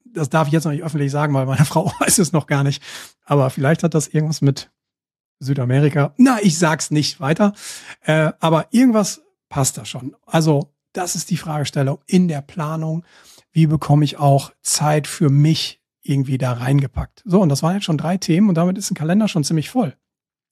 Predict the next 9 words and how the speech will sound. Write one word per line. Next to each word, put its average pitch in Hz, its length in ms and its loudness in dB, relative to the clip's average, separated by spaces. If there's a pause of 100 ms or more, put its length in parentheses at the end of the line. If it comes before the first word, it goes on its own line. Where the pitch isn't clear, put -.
in 151 120 2
einer 135 180 0
Planung, 131 340 0
könnte 123 220 -8
man 117 140 -6
sagen. 110 260 -12 (400)
Und 160 160 -2
erst 143 240 0
jetzt, - 460 0